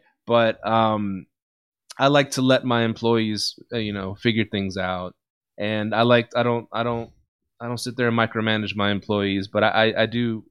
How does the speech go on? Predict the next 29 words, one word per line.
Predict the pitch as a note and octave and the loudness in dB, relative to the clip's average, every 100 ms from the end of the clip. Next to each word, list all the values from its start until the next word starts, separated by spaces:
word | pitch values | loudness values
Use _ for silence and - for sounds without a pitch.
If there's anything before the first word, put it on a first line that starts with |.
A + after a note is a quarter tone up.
| _ | _
look | A2+ A#2 | -6 -6
at | G#2+ | -6
everything. | G2+ F#2 F2+ G2 F#2+ G2+ _ _ _ | -8 -8 -12 -12 -12 -12 _ _ _
And | A2+ C#3 | -2 2
one | E3 | 2
thing | F3+ | 2
I | D#3+ | 2
do | C#3+ C#3+ | 4 2
still, | C3 - C3 C3 B2 | 0 2 6 6 4
I | A2+ | 2
do | A#2 B2+ B2+ | 2 4 4
have | B2+ B2 | 4 2
hands-on | C3 B2 C3 A#2 A#2+ C3 C#3 | 2 2 4 4 4 4 4
is, | A#2 A2 G#2 - _ _ _ - | 0 -2 -4 -12 _ _ _ -6
is | A#2 | -4
the | G#2+ | -4
pricing. | G#2+ A#2+ A#2+ - B2 | -2 2 2 0 0
Every | G#2+ B2 | 2 4
morning | B2+ B2 A#2+ A#2 | 4 4 4 2
I | |
go | A2+ A2+ | 2 2
in | A2+ | 2
there | G#2+ G#2+ G#2+ A2 | 2 2 0 -2
and | G2+ | -4
I | G#2+ | -2
look | G#2+ G#2 | -2 -2
at | G#2 | -6
the | G2+ | -4
multi-calendars | G#2 G#2+ A2+ G#2+ A2 A2+ A#2+ C3 C3 - | -2 0 0 0 0 0 0 -2 -2 -6